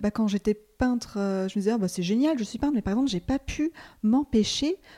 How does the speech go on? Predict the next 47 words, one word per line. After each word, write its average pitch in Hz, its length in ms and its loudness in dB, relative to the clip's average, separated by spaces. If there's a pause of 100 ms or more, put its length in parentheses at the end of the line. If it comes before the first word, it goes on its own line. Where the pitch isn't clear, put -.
(120)
de 202 120 4
regarder, 208 480 0
de 254 80 2
poser 254 240 2
des 226 80 0
questions 233 260 -4
à 254 60 0
toute 247 140 -4
ma 247 120 2
famille. 277 360 2 (320)
Qui 254 220 -2
est 269 40 0
peintre 277 380 0
dans 233 80 0
la 233 100 2
famille ? 247 540 0
Qui, - 160 -18
qui - 160 -2
est 277 120 2
artiste ? 285 640 -2 (480)
Euh, 214 360 2
dans 233 160 2
l'arbre 269 180 2
généalogique, 254 560 2
qui - 140 -4
est 240 100 -6
artiste ? 254 380 -2
Ah 170 40 -2
bah, 165 120 -6
on 180 40 -8
n'a 170 80 -6
trouvé 190 220 -8
personne. 240 460 -2 (340)
Bon, 214 380 -2
pff, - 160 -8 (420)
mais 185 140 -4
j'avais 247 240 4
besoin 254 300 2
d'un 269 100 4
modèle, 240 560 4
je 202 140 -8
le 202 80 -8
trouvais 220 340 -2
pas 220 240 0
dans 214 160 2
ma 208 140 -2
famille. 240 580 2